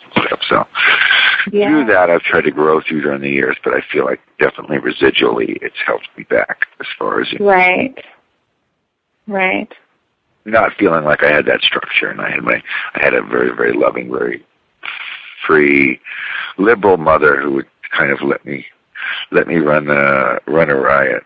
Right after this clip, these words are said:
Speaker 1: <laughs> if you
Speaker 2: Right.
Speaker 1: will. Um,
Speaker 2: Right.
Speaker 1: but I, I never really didn't, I didn't get a lot of that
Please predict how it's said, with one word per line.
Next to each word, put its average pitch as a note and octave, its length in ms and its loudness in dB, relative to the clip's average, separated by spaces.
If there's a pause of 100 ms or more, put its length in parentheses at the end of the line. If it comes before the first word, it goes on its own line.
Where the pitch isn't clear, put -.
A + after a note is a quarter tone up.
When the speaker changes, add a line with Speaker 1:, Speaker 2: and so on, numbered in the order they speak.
(200)
Speaker 1:
<laughs> - 300 -6
if - 100 0 (520)
you - 120 2
Speaker 2:
Right. G3 460 4
Speaker 1:
will. - 140 -10 (560)
Um, B1+ 240 0
Speaker 2:
Right. C#3 300 2 (300)
Speaker 1:
but C2+ 200 2
I, C2 260 0 (100)
I C#2+ 40 0
never B1+ 280 2
really B1 280 2
didn't, A#1+ 240 -4
I B1+ 80 4
didn't B1+ 220 -2
get - 260 -2
a - 100 0
lot A#1 160 4
of A1+ 60 0
that A1+ 140 2